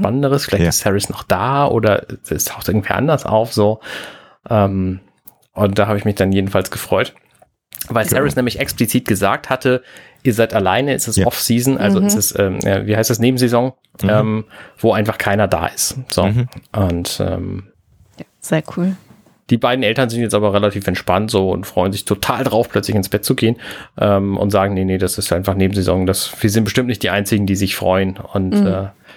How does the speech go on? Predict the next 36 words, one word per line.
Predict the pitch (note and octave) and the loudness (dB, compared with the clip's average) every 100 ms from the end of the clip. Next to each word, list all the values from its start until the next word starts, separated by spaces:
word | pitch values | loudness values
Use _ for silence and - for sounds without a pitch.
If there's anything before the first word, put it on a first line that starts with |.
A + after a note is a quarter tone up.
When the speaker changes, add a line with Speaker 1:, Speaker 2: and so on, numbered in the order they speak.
| - - - _ _ | -20 -20 -20 _ _
Speaker 1:
Alara | B2 A2 D#3+ | 0 2 2
ist | D3+ | 0
aber | C3+ B2+ | -2 0
trotzdem | C#3+ C#3+ D3 | -2 0 -2
alarmiert, | A#2 G#2+ A2 D3+ - | 2 0 2 0 2
weil | G#2+ A#2+ | 0 0
sie | A#2 | -2
einfach | G#2+ G#2+ A2+ - | -2 0 0 0
gehört | G#2+ G2 G2 - | -2 2 0 0
hatte, | B2+ C3+ | 0 0
dass | A2 - - | 2 0 -2
keiner | - A#2 C3 | -2 0 0
da | C3 F3 | 2 0
ist. | - - | -2 -6
Und | F#2+ | -4
es | G2 | -2
ist | G#2+ | -2
ja | A#2 | 0
derselbe | A2 G#2 A#2+ | 2 2 0
Tag | A#2 G#2+ B2+ - - - | 0 0 -2 -4 -18 -10
und, | - A#2 A#2 - - | -2 -2 -2 -10 -8
äh, | A#2 A#2 | -4 0
Ceres | - A#2 B2+ A#2 | 0 2 2 2
wusste | C#3+ - - | 0 2 -2
offensichtlich, | - G#2 G2 - - | 0 -2 -2 -6 -6
dass | - | -2
niemand | G2 F#2 F#2 | 0 0 0
da | F2+ A#2 | 2 0
ist | - | 0
und | A2 A#2 B2 | -6 -2 -4
jetzt, | A2+ - - | -2 -2 0
äh, | A#2+ B2 B2 _ _ _ - | 0 0 -4 _ _ _ -20
ist | - D3 | -4 -4
doch | - | -2
jemand | E2+ F2 | -6 -2
da. | E2 | -4